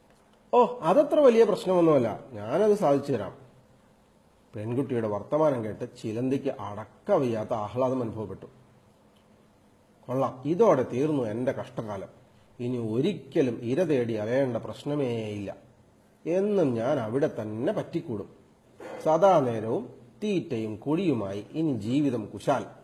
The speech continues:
ഇവളൊരു മഹാമണ്ടി കൊച്ചു തന്നെ. ഞാൻ പറഞ്ഞതൊക്കെ സത്യമാണെന്നാണ് ഈ വിഡ്ഢിയുടെ ധാരണ." ഇങ്ങനെ പോയി ആ കൗശലക്കാരന്റെ മനോഗതം. പെൺകുട്ടി ചിലന്തിയെയും നയിച്ചുകൊണ്ട് മുന്നോട്ട് നടന്നു.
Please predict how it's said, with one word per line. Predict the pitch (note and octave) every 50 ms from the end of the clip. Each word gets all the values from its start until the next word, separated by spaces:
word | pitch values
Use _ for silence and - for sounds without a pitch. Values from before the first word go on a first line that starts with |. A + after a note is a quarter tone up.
| - - _ _ _ _ _ _ _ _ _ _ _ _ _ _ _ _ _ -
ഇവളൊരു | A2+ A2 G#2+ F#2+ G#2+ B2+ C#3 C3 C3
മഹാമണ്ടി | C3+ C3+ A#2+ A2 G2+ G2+ A#2+ B2 C3+ C#3+ C#3+ C3+ A#2 A#2+ B2 C3 D3+
കൊച്ചു | C3 C#3 B2+ A#2+ - D#3 E3
തന്നെ. | D#3 D3 D3 C#3+ B2+ G#2 - - - - - - _ _ -
ഞാൻ | - G3 B3 A#3+ G#3 E3
പറഞ്ഞതൊക്കെ | C#3 B2 A#2 A2+ A#2+ A#2+ A2+ G2+ G#2+
സത്യമാണെന്നാണ് | G#2 - G#2+ G2+ - - - F3 D#3+ C#3+ C3 A#2+ A2+ A2+ A2 G#2 A2 A#2
ഈ | A#2 A2+
വിഡ്ഢിയുടെ | A2+ A#2 A2 - - - D#3+ C3+ B2
ധാരണ." | G#2+ G2+ G#2+ G2 G2 G2+ G#2 - - - - - - _ _ _ - _ _ _ _ _ _ _ - - - - _ - _ -
ഇങ്ങനെ | D3 D3+ E3+ F3+ E3+ C#3+ B2
പോയി | G2 G#2+ G#2 G#2+ B2 D3+ - - -
ആ | A#2+ C3+
കൗശലക്കാരന്റെ | D3 - B2 G#2+ G#2+ - - B2 A#2 - G#2+ G2+ G2 G2+ A#2 F#3
മനോഗതം. | A#3 C4 G3+ G3 E3+ C3+ A#2+ G#2+ F#2+ - - - - - - _ _ _ _ _ _ _ _ _ _ _ _ _ _ _ _ _ _ _ _ _ _ _ _ _ _ _ _ _ _ _ _ _ _ _ _ _ _ _ _ _ _ _ _ _ _ _ _ _ _ _ _ - _ _ - - - - - _ _ _ _ _ _ -
പെൺകുട്ടി | A#3+ B3+ C#4 D#4 C#4 C4 E3+ - -
ചിലന്തിയെയും | E3 E3 D#3 - E3 E3 G3 A#3 A#3 A3+ G#3 E3+ D#3 D3 C#3+ C#3
നയിച്ചുകൊണ്ട് | C#3 C3 B2+ B2+ B2+ - D3+ C3 B2 A#2+
മുന്നോട്ട് | B2 F3 C#3 B2 A#2+ A#2+ B2 A#2+ -
നടന്നു. | E3+ D#3+ A#2 G#2 F#2+ G#2+